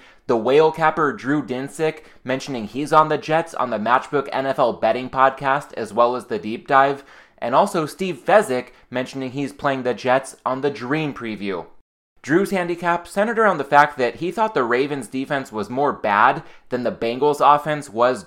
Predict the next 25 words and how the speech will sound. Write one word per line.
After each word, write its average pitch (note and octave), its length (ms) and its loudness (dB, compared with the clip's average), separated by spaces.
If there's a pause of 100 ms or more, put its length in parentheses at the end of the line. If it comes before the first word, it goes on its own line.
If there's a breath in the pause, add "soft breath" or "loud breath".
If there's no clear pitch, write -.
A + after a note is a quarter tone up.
good A#2 480 -4
last C#3+ 380 0
week D#3 280 -6
when D3+ 140 -6
the D3 80 0
Bengals D3+ 480 -2
beat E3 180 0
the E3 80 0
Ravens, E3 540 -2 (240 loud breath)
so C#3 200 0
he F3 140 -4
sees F3 220 -6
the C#3 80 -4
market A#2+ 440 0
overreacting B2+ 760 2
to G#2+ 80 -2
Cincinnati A#2+ 640 0
here. B2 380 -2 (320 soft breath)
And C#3 120 2
on C#3+ 120 0
the A#2+ 100 0
Jets D3 380 2
side A2+ 240 2
of G#2+ 120 -6
things, A2+ 360 -8